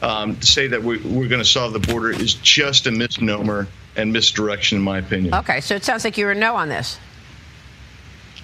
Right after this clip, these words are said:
Speaker 1: Yeah, I'm not pleased with it at all.
Speaker 2: Yeah.
Speaker 1: I, I, I think that, I, I think that they're trying to get something, but the reality is, uh, until you get the twelve bills that you promised, we've got, we've got bills, Maria,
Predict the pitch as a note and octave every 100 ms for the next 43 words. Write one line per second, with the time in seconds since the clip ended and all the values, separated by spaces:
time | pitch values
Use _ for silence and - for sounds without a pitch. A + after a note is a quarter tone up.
0 | - - - - B2+ C#3 D3+ C#3 D3 D3+
1 | C3 A2+ G#2 G2+ A2+ G#2+ F#2+ B2 D3+ -
2 | A#2 A#2+ B2 C3 - C#3 F3 E3 C#3 C3
3 | - A2+ - - B2+ B2 - B2+ E3 F#3
4 | F#3 F3 - F#3+ F#3 D3+ C3 A#2+ A#2 -
5 | - B2 B2+ A#2 - - - - - C3+
6 | B2+ B2+ B2 B2 D3+ C#3+ A#2+ A2 A2 -
7 | - - - - - - G#2+ G#2 - B2+
8 | B2 B2 D#3 E3 D#3+ E3 C#3 D3 C3 -
9 | - C#3+ C#3 A#2+ B2+ B2+ A#2+ A#2 - C3+
10 | B2+ C#3+ G3 G3 - B2+ G3 G3+ G3 A#2+
11 | C#3+ F3+ G3 C#3 A#2 A#2 A2